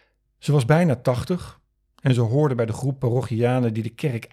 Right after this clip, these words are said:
eigenlijk draaiende hield. En zo werden we ook gelijk aan haar collega Ben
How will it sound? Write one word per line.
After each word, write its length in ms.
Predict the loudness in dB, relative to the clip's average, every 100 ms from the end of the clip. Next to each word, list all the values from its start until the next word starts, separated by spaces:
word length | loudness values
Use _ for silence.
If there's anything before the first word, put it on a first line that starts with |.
| -14
eigenlijk 640 | -4 0 2 2 2 0
draaiende 460 | 0 -2 -2 -2 -4
hield. 360 | -6 -8 -12 _ _ _ _ _ _ _ -20 -8
En 120 | 0 4
zo 260 | 6 6
werden 220 | 6 4
we 100 | 2
ook 220 | 0 -2 -2
gelijk 540 | -4 0 0 -2 -8
aan 180 | -10 -6
haar 180 | -4 -6
collega 540 | -6 -4 -4 -6 -8
Ben 520 | -8 -2 -2 -2 -4